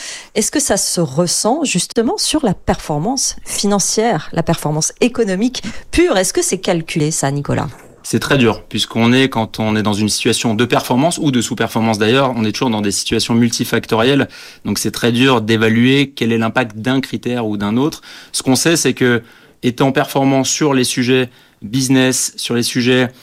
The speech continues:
Speaker 2: delivery côté client et les sujets d'engagement de nos collaborateurs, eh bien, on arrive à avoir un projet d'entreprise qui a du sens, qui est cohérent et qui avance, euh, à grande vitesse.
Speaker 1: Hmm.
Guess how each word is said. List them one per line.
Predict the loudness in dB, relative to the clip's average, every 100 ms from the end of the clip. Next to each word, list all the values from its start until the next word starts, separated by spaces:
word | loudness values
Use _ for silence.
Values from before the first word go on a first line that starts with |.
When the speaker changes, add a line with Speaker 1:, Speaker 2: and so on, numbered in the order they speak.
| -20 _
Speaker 2:
delivery | -4 2 4 4 2 0
côté | -2 -4
client | -2 0 2 0 0
et | 2
les | 2
sujets | 0 -2 0
d'engagement | 4 4 2 2
de | 2
nos | 2
collaborateurs, | 0 0 0 0 0
eh |
bien, | 0 0
on |
arrive | 2 0 0
à |
avoir | 0 -2
un | -4
projet | -4 -4
d'entreprise | -4 -6 -4 -2 -2
qui | -2
a |
du | -4 -4
sens, | -4 -4
qui | -4
est | -4
cohérent | -2 0 0 0
et | -2 -4
qui | -2
avance, | 0 0 0 0
euh, | 0 -2
à | -2
grande | -2 0
vitesse. | 0 -2 -2
Speaker 1:
Hmm. | -2 -2